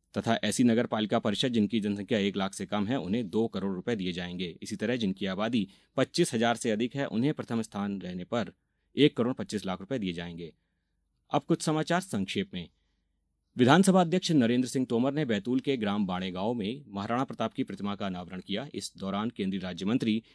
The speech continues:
श्री दुर्गादास उइके भी उपस्थित रहे। प्रदेश की मध्य विद्युत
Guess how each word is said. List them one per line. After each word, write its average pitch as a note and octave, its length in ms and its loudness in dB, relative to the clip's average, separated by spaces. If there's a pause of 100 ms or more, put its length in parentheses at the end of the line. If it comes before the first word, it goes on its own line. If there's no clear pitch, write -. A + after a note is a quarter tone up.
(120)
श्री C3+ 140 0
दुर्गादास B2 500 4
उइके G2+ 300 0
भी A2 140 2
उपस्थित G2 380 -6
रहे। F2 260 -6 (1200)
प्रदेश D3+ 300 10
की F3 300 2 (100)
मध्य C#3+ 260 2
विद्युत C3+ 300 2